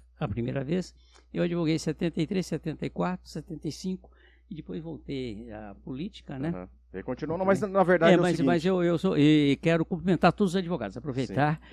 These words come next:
Speaker 1: pra cumprimentar a O A B, cumprimentar a O A B pela sua, pelo seu papel fundamental na construção disso que nós estamos falando, da democracia, né?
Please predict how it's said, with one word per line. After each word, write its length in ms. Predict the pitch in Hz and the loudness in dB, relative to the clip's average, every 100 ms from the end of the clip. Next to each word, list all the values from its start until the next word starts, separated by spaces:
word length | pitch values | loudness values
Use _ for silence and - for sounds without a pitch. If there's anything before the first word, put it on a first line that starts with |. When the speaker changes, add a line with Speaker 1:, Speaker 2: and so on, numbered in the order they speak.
| - _ | -20 _
Speaker 1:
pra 140 | - 135 | -6 -6
cumprimentar 680 | - 135 131 120 98 123 123 | -6 -4 -2 -2 -4 -6 -6
a 40 | |
O 160 | 120 123 | -6 -6
A 80 | |
B, 360 | 104 107 98 - - _ - | -8 -10 -12 -12 -18 _ -16
cumprimentar 560 | 92 135 117 110 120 | -14 -10 -10 -10 -10
a 40 | 113 | -10
O 40 | |
A 80 | 95 | -10
B 380 | 98 117 131 135 _ _ _ - | -8 -4 -6 -8 _ _ _ -12
pela 260 | 120 113 98 | -8 -8 -10
sua, 260 | - 123 | -12 -14
pelo 180 | - 113 | -10 -12
seu 180 | - 120 | -8 -10
papel 640 | - 101 - 117 127 123 | -8 -10 -4 -2 -2 -4
fundamental 1040 | - 320 185 127 104 - 101 117 120 123 123 - _ _ | -8 -8 -6 -6 -8 -8 -4 -4 -4 -8 -10 -20 _ _
na 120 | 123 | -10
construção 520 | 107 131 - 127 - 120 | -8 -10 -10 -8 -8 -8
disso 240 | 113 - | -10 -14
que 40 | |
nós 120 | 120 101 | -14 -12
estamos 200 | 113 104 | -12 -10
falando, 380 | 107 101 120 | -12 -10 -10
da 100 | 113 | -10
democracia, 1080 | 120 123 120 - 104 - - 127 120 120 117 - - - - | -8 -8 -8 -12 -16 -16 -12 -10 -8 -8 -10 -14 -20 -20 -10
né? 280 | 135 139 | -6 -4